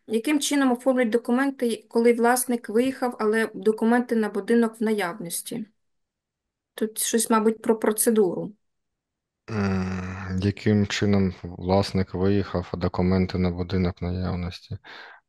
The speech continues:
Speaker 2: А, ну, власник повинен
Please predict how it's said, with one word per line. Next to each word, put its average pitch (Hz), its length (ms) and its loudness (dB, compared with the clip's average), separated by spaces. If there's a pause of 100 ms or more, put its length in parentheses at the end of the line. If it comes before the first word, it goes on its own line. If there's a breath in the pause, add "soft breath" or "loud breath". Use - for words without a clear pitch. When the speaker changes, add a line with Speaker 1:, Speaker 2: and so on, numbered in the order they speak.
(120)
Speaker 2:
А, 85 460 -2 (220)
ну, 85 640 -4
власник 95 600 2
повинен 95 580 2